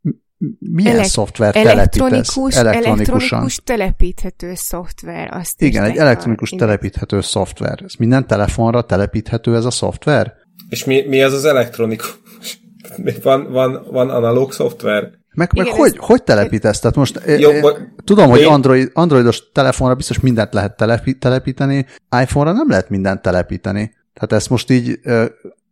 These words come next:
Speaker 1: lefejlesztettek egy, egy iPhone, egy I O S appot, így egyszer csak hirtelen, amit az App Store-ba elfogadtak, és semmi probléma nem volt vele. Ez nagyon meglepő lenne.
Speaker 3: Hát illetve mi van, hogyha nekem buta to-, telefonom van?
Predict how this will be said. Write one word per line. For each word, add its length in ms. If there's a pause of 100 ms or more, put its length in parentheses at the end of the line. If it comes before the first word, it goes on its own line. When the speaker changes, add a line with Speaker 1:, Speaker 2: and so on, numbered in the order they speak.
(200)
Speaker 1:
lefejlesztettek 880
egy, 340 (220)
egy 120 (180)
iPhone, 480 (100)
egy 200 (180)
I 40
O 180
S 160 (340)
appot, 600 (220)
így 200
egyszer 260
csak 160
hirtelen, 840 (120)
amit 280
az 100
App 140
Store-ba 380
elfogadtak, 720
és 140
semmi 280
probléma 460
nem 200
volt 220
vele. 360 (200)
Ez 220 (180)
nagyon 380
meglepő 480
lenne. 420 (400)
Speaker 3:
Hát 180
illetve 280
mi 120
van, 120
hogyha 260
nekem 300
buta 240
to-, 240
telefonom 560
van? 340